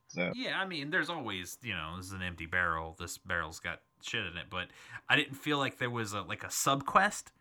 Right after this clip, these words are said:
Speaker 2: like, a bunch of, like, you know, 'cause, like, you think of R P Gs, like, even, even Breath of Fire, right, where you had the, the, uh,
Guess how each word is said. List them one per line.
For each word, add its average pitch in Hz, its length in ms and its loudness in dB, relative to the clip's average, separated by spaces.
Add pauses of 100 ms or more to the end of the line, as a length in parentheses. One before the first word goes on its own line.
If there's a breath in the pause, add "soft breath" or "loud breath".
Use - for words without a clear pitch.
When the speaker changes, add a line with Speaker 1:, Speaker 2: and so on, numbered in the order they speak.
(200)
Speaker 2:
like, 117 100 0
a 127 60 0
bunch 123 260 2
of, 131 80 2
like, 110 300 -2
you 190 120 -6
know, 160 160 2
'cause, 185 200 -6
like, 202 200 -4
you 202 60 -8
think 196 220 -4
of 147 80 2
R 151 120 8
P 143 120 -2
Gs, 139 400 2
like, 127 180 0
even, 180 360 0 (400 soft breath)
even 196 380 0
Breath 170 280 6
of 139 80 2
Fire, 117 360 6
right, 104 320 2
where 139 140 -4
you 120 120 -4
had 117 320 2
the, 104 360 -2
the, 98 540 -4
uh, 80 480 -6